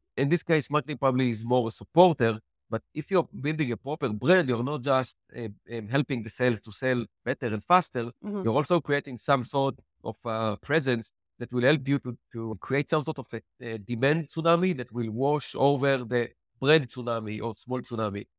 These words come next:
Speaker 1: that you already created.
Speaker 2: So that is actually a great segue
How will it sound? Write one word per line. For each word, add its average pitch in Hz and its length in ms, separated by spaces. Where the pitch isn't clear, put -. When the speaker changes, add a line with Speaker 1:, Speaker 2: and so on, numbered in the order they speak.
Speaker 1:
that - 140
you 120 80
already 117 500
created. 113 480
Speaker 2:
So 233 220
that 262 200
is 311 320
actually 233 440
a 202 80
great 208 380
segue 185 840